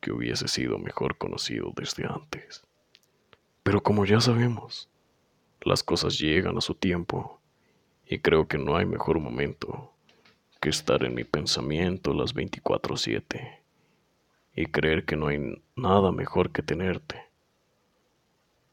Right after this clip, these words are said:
Mi léxico es muy poco y ofrece determinadas palabras para describirte,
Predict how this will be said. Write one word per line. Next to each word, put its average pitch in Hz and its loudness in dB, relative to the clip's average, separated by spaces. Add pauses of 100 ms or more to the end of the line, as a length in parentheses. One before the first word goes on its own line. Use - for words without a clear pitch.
Mi 98 4
léxico - 2
es 120 4
muy 107 4
poco - 2 (760)
y - 0
ofrece - 2
determinadas 64 0
palabras - -4
para - -4
describirte, - -4